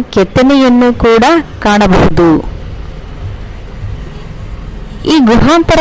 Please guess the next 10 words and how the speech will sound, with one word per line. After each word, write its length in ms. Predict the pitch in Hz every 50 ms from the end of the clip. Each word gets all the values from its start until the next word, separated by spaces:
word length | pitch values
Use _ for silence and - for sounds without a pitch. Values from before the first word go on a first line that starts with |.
| 311 262 214
ದೇವಾಲಯದಲ್ಲಿ 1000 | 220 208 214 226 247 262 262 269 269 262 240 196 202 185 175 165 180 220 254 269 - - - - - - - - - - -
ತಾಂಡವ 480 | 226 220 240 269 294 294 311 311 302 302 269
ನೃತ್ಯ 500 | 240 226 240 226 - - - 285 254 -
ಮಾಡುತ್ತಿರುವ 800 | 220 214 202 208 220 233 247 240 - - - 185 180 175 185 202 - - -
ಶಿವನನ್ನು 920 | - - - 254 247 233 269 262 254 220 196 190 190 214 214 180 185 185 - - - - - - - - -
ಕಾಣಬಹುದು. 800 | - 220 208 202 214 214 185 190 202 170 170 165 190 185 180 165 - - - - - - - - - - - - - - - - - - - - - - - - - - - - - - - - - - - - - - - -
ಇಲ್ಲಿ 380 | - 311 330 320 247 226 262 285
ಸುಮಾರು 680 | - - - 294 277 277 269 254 226 196 202 226 254 262
ಹದಿನೆಂಟು 680 | 208 - 220 220 196 254 269 311 339 359 359 - - 359 - - - - - - 214
ರೂಪಗಳ 540 | 240 262 247 - 269 247 220 208 196 185